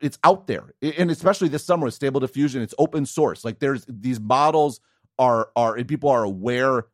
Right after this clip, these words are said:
that they can be out there. And you saw just today, OpenAI making dali open to everyone. And OpenAI has, Op-, OpenAI is, like, very Apple-like.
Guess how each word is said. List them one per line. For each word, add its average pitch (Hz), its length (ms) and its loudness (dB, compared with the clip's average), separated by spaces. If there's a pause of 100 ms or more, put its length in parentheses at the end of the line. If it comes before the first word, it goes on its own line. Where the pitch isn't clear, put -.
that 120 160 -4
they 107 120 -6
can 110 180 -6
be 92 160 -8
out 82 220 -10
there. 78 220 -14 (840)
And 131 100 -4
you 135 80 0
saw 156 240 4
just 143 220 -6
today, 131 320 -2
OpenAI 113 640 0 (380)
making 120 360 -4
dali 117 500 0
open 117 300 -2
to 107 80 -2
everyone. 104 560 -2 (180)
And 156 120 0
OpenAI 175 600 4
has, 127 320 -4
Op-, 185 180 2 (300)
OpenAI 175 480 4
is, 123 100 -2
like, 107 160 -4
very 104 240 -2
Apple-like. 104 600 -4